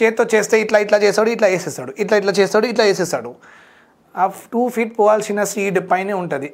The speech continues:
ఎట్లా గ్రో అవుతుందండి? గ్రో అవ్వదు. ఇంకా అంత లేబర్ వర్క్ చేసి గట్టిగా, అంటే సీడ్స్ ఇట్లా ఎన్ని ఉన్నాయి సీడ్స్, not possible. So అందుకే మషిన్స్ కొంటాడు. With the help of what? He will buy what?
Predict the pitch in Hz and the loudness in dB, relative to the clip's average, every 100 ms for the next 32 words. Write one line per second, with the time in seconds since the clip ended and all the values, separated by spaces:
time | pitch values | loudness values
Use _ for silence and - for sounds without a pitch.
0 | 208 208 226 190 202 190 190 170 160 165 | -6 0 0 4 4 4 0 -4 -6 -8
1 | 156 175 170 127 113 131 - - - 226 | -2 2 2 0 -6 -16 -20 -10 -2 0
2 | 220 190 208 240 226 240 196 220 220 233 | 2 2 0 0 2 2 0 -2 0 2
3 | 226 214 220 214 214 180 202 240 220 214 | 2 2 2 2 2 0 -2 0 2 2
4 | 208 - - - 220 220 220 269 - 175 | 2 -6 -10 -4 -4 -2 0 -2 -4 -6
5 | 214 196 185 185 175 226 247 185 147 - | 0 2 2 0 -2 -4 -6 -6 -10 -12
6 | - _ _ - 320 320 202 147 127 107 | -18 _ _ 0 0 2 0 0 -10 -16
7 | _ _ _ _ _ _ - - - 330 | _ _ _ _ _ _ -20 -20 -4 -2
8 | - 277 320 294 262 320 285 202 165 131 | 0 0 0 0 0 0 0 0 -2 -6
9 | 123 - _ _ _ 190 202 196 220 233 | -10 -18 _ _ _ -2 0 0 0 2
10 | 220 269 - - - _ - 190 175 208 | 2 2 0 -10 -20 _ -6 -2 2 2
11 | 240 269 | 4 2